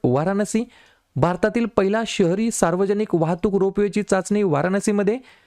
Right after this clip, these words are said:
पहिल्या स्वदेशी बनावटीच्या चिपचं नाव विक्रम. तर भारतातील पहिले गिधाड संवर्धन पोर्टल आसाममध्ये. पुढचा प्रश्न, खालीलपैकी कोणत्या खेळाडूने डच ग्रँड प्रिक्स दोन हजार पंचवीस ही जी काही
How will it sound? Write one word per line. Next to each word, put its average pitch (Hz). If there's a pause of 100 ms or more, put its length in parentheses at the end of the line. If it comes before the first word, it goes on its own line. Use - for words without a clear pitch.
(300)
पहिल्या 196
स्वदेशी 208
बनावटीच्या 196
चिपचं 196
नाव 202
विक्रम. 208 (460)
तर 170
भारतातील 180 (100)
पहिले 185
गिधाड 165
संवर्धन 170
पोर्टल 180 (120)
आसाममध्ये. 131 (500)
पुढचा 143
प्रश्न, 208 (520)
खालीलपैकी 240 (180)
कोणत्या 202 (100)
खेळाडूने 170 (320)
डच 131 (300)
ग्रँड 208
प्रिक्स 233
दोन 165
हजार 175
पंचवीस 160
ही 175
जी 180
काही 214